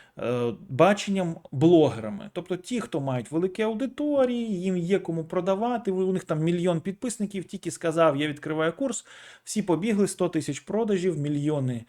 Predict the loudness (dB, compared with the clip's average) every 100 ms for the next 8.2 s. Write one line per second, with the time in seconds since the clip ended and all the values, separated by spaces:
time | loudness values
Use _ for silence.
0 | -18 -20 -12 -2 2 2 0 -4 -10 -8
1 | -6 -4 -4 -4 0 2 2 2 0 0
2 | 2 4 2 0 -2 -4 -4 -8 -8 -6
3 | 0 0 0 -2 -6 -8 -14 -20 -10 -8
4 | -2 0 0 2 2 2 0 -4 -8 -10
5 | 0 4 4 2 -4 -8 2 4 4 2
6 | -4 -6 -6 -6 -12 -8 -8 -6 -8 -6
7 | -8 -10 -8 -8 -8 -6 -6 -6 -8 -4
8 | -4